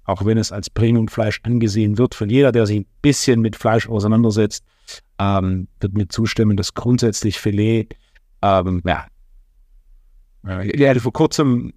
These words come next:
mit einem Freund von mir, der Koch ist, äh, äh,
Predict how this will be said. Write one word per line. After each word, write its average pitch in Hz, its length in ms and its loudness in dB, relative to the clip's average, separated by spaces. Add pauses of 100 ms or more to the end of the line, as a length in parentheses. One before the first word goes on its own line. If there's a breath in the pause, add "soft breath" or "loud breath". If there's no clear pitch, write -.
(100)
mit 113 200 -8
einem 120 80 -6
Freund 131 240 0
von 123 100 0
mir, 123 100 4
der 117 120 -2
Koch - 220 -2
ist, - 320 -4
äh, 123 80 -4
äh, 110 580 -6